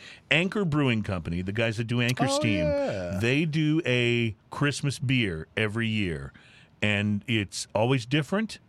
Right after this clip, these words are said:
Speaker 1: and it's always outstanding.
Speaker 2: Yeah, you never know. You can't, you can't exactly go ahead and say ahead of time it's delicious because you don't know each year to year, but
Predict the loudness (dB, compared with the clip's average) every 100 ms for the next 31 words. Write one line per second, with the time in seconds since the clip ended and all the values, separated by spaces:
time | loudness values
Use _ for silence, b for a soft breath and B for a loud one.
0 | -4 -2 -2 -2 0 2 2 0 -2 -2
1 | -2 0 0 -2 0 2 2 -2 0 2
2 | 2 0 -2 0 2 2 0 -4 -2 -4
3 | -4 -6 -6 -4 -2 0 -2 -4 -4 -2
4 | -2 -2 -4 -4 -2 -2 -4 -4 -6 -4
5 | -4 -4 -4 -4 -4 -6 -4 -2 -2 -2
6 | -6 -8 -6 -4 -2 -2 -2 0 2 0
7 | -4 -6 -6 -4 -4 -2 -4 -6 -2 0
8 | 0